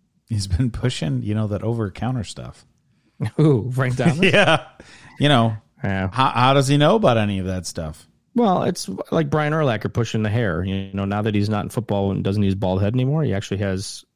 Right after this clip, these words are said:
Speaker 2: hair product. So he's pushing some <laughs> hair product in
Speaker 1: Huh.
Speaker 2: Chicago.
Speaker 1: It's all
Speaker 2: He
Speaker 1: about
Speaker 2: looks
Speaker 1: the
Speaker 2: like
Speaker 1: money,
Speaker 2: a
Speaker 1: baby.
Speaker 2: freaking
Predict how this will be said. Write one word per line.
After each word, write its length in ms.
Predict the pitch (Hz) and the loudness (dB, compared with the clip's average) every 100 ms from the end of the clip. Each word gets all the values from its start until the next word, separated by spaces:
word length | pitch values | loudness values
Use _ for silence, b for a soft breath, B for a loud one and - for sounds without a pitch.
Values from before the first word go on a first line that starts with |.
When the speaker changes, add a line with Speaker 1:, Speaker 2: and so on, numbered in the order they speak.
| - | -10
Speaker 2:
hair 180 | 110 110 | -4 -4
product. 460 | 123 113 131 - _ _ _ _ | -2 -2 -2 -6 _ _ _ _
So 100 | - 104 | -4 -4
he's 100 | 117 | -2
pushing 300 | 120 - 101 | -4 -2 -4
some 400 | 117 110 98 - _ _ _ | -2 -2 -4 -6 _ _ _
<laughs> 360 | _ _ 135 123 | _ _ -6 -2
hair 120 | 131 | -2
product 440 | - 117 123 120 | -2 -2 0 2
in 60 | 120 | 4
Speaker 1:
Huh. 60 | 120 | 2
Speaker 2:
Chicago. 560 | - 123 127 92 107 - | 0 -4 -2 -2 -4 -2
Speaker 1:
It's 80 | 120 | 4
all 180 | 127 | 6
Speaker 2:
He 60 | 135 | 6
Speaker 1:
about 80 | 143 | 6
Speaker 2:
looks 100 | 131 | 4
Speaker 1:
the 60 | |
Speaker 2:
like 60 | 139 | 2
Speaker 1:
money, 180 | 143 120 | 2 2
Speaker 2:
a 40 | |
Speaker 1:
baby. 220 | 95 92 | 2 2
Speaker 2:
freaking 360 | 104 110 101 | 2 0 -4